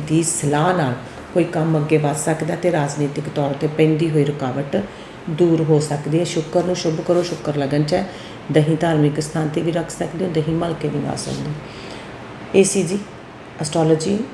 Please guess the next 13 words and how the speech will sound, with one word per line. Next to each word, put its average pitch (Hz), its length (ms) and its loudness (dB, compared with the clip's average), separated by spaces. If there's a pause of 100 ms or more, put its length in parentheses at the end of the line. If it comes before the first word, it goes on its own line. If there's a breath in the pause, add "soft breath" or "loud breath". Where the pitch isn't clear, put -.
(220)
with 156 440 0
logic 135 400 -2
ਵਿੱਚ 139 360 -2
ਆਪਾਂ - 300 -4
ਤੁਹਾਨੂੰ 151 480 0
ਦੱਸਿਆ 175 380 0
ਕਿ 185 160 -4
ਗ੍ਰਹਿਾਂ 143 400 -2
ਨੂੰ 160 120 2
ਕਿੱਦਾਂ 160 380 -2
ਆਪਾਂ 156 300 -2 (480 loud breath)
ਸਹੀ 151 340 4
ਕਰਕੇ 143 400 2